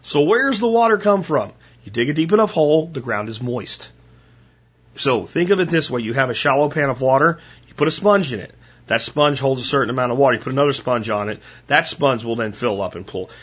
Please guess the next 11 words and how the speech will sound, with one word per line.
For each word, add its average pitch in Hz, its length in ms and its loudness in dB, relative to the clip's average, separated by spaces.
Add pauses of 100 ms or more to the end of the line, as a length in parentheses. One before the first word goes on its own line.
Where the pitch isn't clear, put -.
You 131 140 -8
put, 180 240 0
like, 147 160 2
five 170 320 2
sponges 160 400 -2
high, 165 340 2
the 127 80 -6
top 170 300 2
sponge 160 340 -2
becomes 123 380 -4
damp, 127 340 0